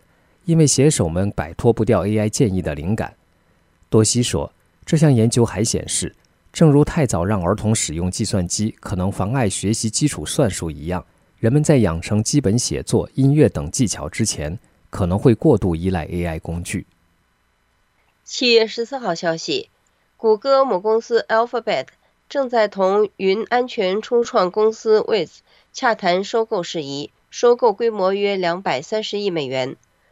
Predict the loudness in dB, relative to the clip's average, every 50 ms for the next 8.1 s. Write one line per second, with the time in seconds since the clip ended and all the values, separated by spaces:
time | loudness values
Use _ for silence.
0 | _ _ _ _ -6 -4 -4 -4 -6 -8 -14 -10 -10 -4 -2 0 2 2 2 2
1 | 2 2 2 2 2 0 0 0 2 2 2 2 2 0 -2 -2 0 0 0 0
2 | -2 -4 -6 _ _ _ _ _ _ -8 -6 -6 -4 -4 -2 -2 -2 -4 -2 0
3 | 0 0 0 -2 _ -2 -2 -2 0 -2 -2 -2 0 -2 -4 -2 0 -2 -2 -2
4 | _ _ -10 -6 -6 -6 -4 -4 -2 -4 -4 -2 0 2 2 4 4 4 2 0
5 | 0 0 0 0 2 2 0 0 2 0 0 0 -2 -4 -6 -6 -4 -4 -6 -6
6 | -6 -8 -8 -8 -10 -10 _ _ _ _ _ _ _ _ _ -12 -4 0 0 0
7 | 0 _ 2 4 4 4 4 2 4 2 2 4 4 4 4 2 2 2 0 0
8 | 0 0